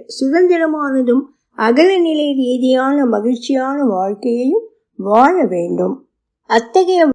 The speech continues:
வாழ்க்கை சாபத்தை நோக்கி இட்டுச் சென்றாலும் கூட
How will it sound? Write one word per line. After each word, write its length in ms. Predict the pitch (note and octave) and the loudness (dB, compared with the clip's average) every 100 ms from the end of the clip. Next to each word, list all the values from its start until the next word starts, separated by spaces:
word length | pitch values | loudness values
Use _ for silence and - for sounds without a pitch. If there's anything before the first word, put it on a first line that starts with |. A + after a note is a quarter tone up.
| A#3+ | 2
வாழ்க்கை 540 | G#3+ A#3+ D4+ D4+ B3+ A3 - - | 6 6 6 4 4 4 2 -12
சாபத்தை 680 | - A#3 B3+ D#4+ F4+ F4+ D#4 | -2 4 4 4 0 0 2
நோக்கி 360 | C#4 B3 B3+ C4+ | 4 4 2 2
இட்டுச் 360 | A3+ A3 B3+ A#3+ | 0 0 -4 0
சென்றாலும் 640 | A3 G#3 G3+ F#3+ F3+ F3 - | 0 0 -2 -2 -2 -6 -8
கூட 260 | - C#4+ | -2 0